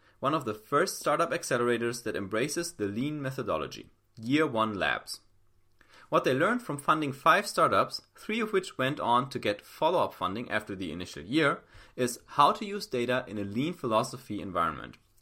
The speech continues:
And that's what this book is about. Here are three lessons from Lean Analytics to help you build a better startup faster.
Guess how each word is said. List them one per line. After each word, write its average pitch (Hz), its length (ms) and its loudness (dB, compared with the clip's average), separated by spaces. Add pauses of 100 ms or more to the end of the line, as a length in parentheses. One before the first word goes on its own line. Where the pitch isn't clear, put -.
(120)
And 101 160 -2
that's - 420 -2
what 98 160 -6
this 135 180 -2
book - 220 -4
is 90 140 -6
about. 110 340 2 (680)
Here 170 120 -2
are 190 80 2
three 214 220 -4
lessons 175 400 0
from 110 300 -2
Lean 160 220 0
Analytics 131 600 0
to - 80 -6
help 160 260 0
you 202 120 -4
build 135 240 -2
a 98 60 -2
better 147 340 0
startup 107 500 0
faster. - 540 -10